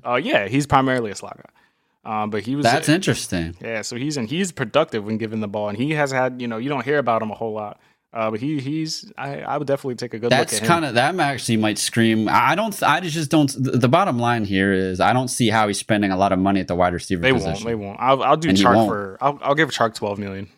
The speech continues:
Speaker 1: if, if I had to.
Speaker 2: And that's spend, and, and that, eh,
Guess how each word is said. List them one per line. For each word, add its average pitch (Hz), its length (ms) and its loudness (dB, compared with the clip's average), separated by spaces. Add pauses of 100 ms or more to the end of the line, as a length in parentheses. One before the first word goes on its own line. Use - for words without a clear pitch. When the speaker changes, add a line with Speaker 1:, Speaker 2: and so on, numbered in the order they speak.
(300)
Speaker 1:
if, - 140 -20
if 123 160 -12
I 107 80 -8
had 101 160 -10
to. - 100 -8
Speaker 2:
And 123 180 4
that's 139 220 0
spend, 156 320 0
and, 139 320 0
and 131 140 4
that, 143 220 0
eh, 120 120 0